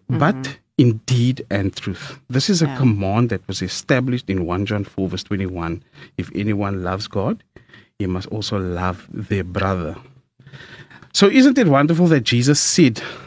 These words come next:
Speaker 2: that by our actions
Speaker 1: Mm.
Speaker 2: that we are recognized as his disciples and not by our words alone? Let us, yes, go ahead.
Speaker 1: No, no, I just, I was just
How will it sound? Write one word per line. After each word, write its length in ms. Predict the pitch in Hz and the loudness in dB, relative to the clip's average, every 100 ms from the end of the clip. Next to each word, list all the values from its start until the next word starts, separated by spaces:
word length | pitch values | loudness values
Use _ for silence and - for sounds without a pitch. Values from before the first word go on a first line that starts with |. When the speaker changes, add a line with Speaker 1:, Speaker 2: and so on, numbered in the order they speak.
| - | -2
Speaker 2:
that 200 | 120 107 | 0 0
by 320 | 101 104 131 - | -4 -2 -2 -4
our 180 | 110 101 - | -6 -8 -6
actions 760 | 175 139 - - 92 85 87 151 | -6 -4 -4 -4 -4 -6 -6 -4
Speaker 1:
Mm. 340 | 143 143 143 | -4 -8 -4
Speaker 2:
that 180 | 104 98 | -4 -2
we 680 | 90 95 107 143 165 160 147 _ _ _ - _ - | -6 -2 0 2 0 -4 -10 _ _ _ -20 _ -12
are 480 | 113 110 98 98 - _ - 110 | -8 -6 -8 -10 -14 _ -6 -2
recognized 840 | 117 135 - 143 - 87 82 85 - | 0 0 0 -4 -2 -6 -6 -8 -6
as 160 | 95 - | -8 -4
his 200 | 104 - | -6 -4
disciples 800 | 104 - 135 143 101 87 - - _ _ - | -4 0 0 0 -4 -10 -14 -16 _ _ 0
and 220 | 120 123 | 4 6
not 240 | 147 160 | 6 2
by 220 | 110 101 98 | 0 0 0
our 100 | 92 | -2
words 420 | 87 95 98 95 | -2 -2 -2 -4
alone? 520 | 82 80 80 87 - _ - _ _ - _ - | -6 -6 -6 -10 -14 _ -20 _ _ -20 _ -6
Let 240 | 117 - | -4 0
us, 680 | 170 - - - - - - _ _ _ _ _ _ - | 0 0 -8 -12 -14 -18 -20 _ _ _ _ _ _ -6
yes, 200 | 101 - | -6 -4
go 180 | 104 110 | -6 -2
ahead. 300 | 127 277 - - _ | -2 -2 -6 -20 _
Speaker 1:
No, 380 | 196 196 277 185 | -2 0 0 -2
no, 100 | 185 | -2
I 220 | 170 196 | -2 -2
just, 200 | 233 247 | -4 -4
I 100 | 165 | -2
was 180 | 196 202 | -2 -2
just 240 | 214 - | -6 -6